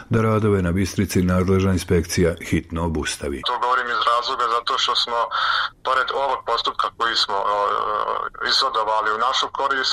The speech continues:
Speaker 2: postoji još postupak, odnosno tri tužbe protiv, o, rješenja kojima se odobravaju studije utjecaja na životnu sredinu za sve tri hidroelektrane na rijeci Bistrici. To smo radili zajedno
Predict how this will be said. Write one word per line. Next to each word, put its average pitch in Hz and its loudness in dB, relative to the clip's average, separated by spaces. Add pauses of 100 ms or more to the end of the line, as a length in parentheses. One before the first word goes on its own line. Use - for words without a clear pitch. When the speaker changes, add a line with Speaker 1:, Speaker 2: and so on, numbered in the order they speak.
(140)
Speaker 2:
postoji 127 0
još 127 0 (100)
postupak, 123 -2 (120)
odnosno 117 2 (120)
tri 131 -2 (140)
tužbe 120 0 (680)
protiv, 131 0
o, 113 -4 (140)
rješenja 123 0 (100)
kojima 123 0
se - 0
odobravaju 113 0
studije 113 -2
utjecaja 98 0
na 98 0
životnu 104 -2
sredinu 107 -2 (120)
za 104 0 (220)
sve 117 -2 (100)
tri - -6
hidroelektrane 131 0
na 127 2
rijeci 131 0
Bistrici. 135 -2 (580)
To 120 2
smo 127 -2 (120)
radili 113 0
zajedno 117 0